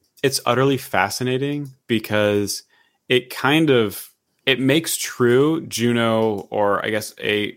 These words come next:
any permissionless cosmos chains, like, value add, right? Like, Ethereum is permissionless. This is where this, where these projects started. And then they got their audience, they got their product built, and they're like, "Hey, we need a different scaling solution." And so then they're coming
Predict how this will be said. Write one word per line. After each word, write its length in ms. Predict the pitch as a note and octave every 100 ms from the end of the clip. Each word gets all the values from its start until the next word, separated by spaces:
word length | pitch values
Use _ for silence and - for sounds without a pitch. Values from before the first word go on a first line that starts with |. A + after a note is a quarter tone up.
| -
any 180 | B2 B2
permissionless 800 | - G#2 G2+ - G2+ G2 -
cosmos 540 | - G#2 G2+ G2 G2 G2 F#2
chains, 640 | - F#2+ F#2+ F#2+ - - _ _ -
like, 100 | G2
value 400 | F2 F2 F2 F#2
add, 400 | - - - - _ -
right? 320 | - F2+ F#2 -
Like, 300 | F#2+ F#2 - _ _ _ -
Ethereum 640 | A#2 B2 A#2 B2 B2 A#2
is 180 | C3 B2
permissionless. 640 | - B2+ B2+ G#2 F#2 - -
This 120 | A2+
is 60 | A#2
where 160 | A#2
this, 400 | A2+ - A#2 -
where 100 | B2
these 140 | A#2+ -
projects 380 | A#2+ A2+ A2+ -
started. 480 | A#2 A2+ F2+ - _ _ - _ _
And 140 | A#2 G#2+
then 180 | G#2
they 120 | G#2 G#2+
got 280 | A2+ C3+
their 160 | B2 F2
audience, 360 | F#2 F#2+ F#2+ G2
they 100 | G2+
got 160 | B2+
their 100 | A#2
product 480 | - A#2 G2+ F#2+ -
built, 220 | F#2 F2
and 120 | G2
they're 80 | G#2
like, 200 | G2 F#2+
"Hey, 240 | - G#2 G#2
we 220 | G#2+ A2
need 160 | A2+
a 60 | A#2+
different 360 | G2 G2 F#2+ -
scaling 340 | - E2+ F2+
solution." 600 | - - - - - - _ _ _ B2
And 120 | G#2+
so 120 | A#2
then 80 | G#2+
they're 100 | G#2
coming 560 | A2+ A2 G#2 G2+ G2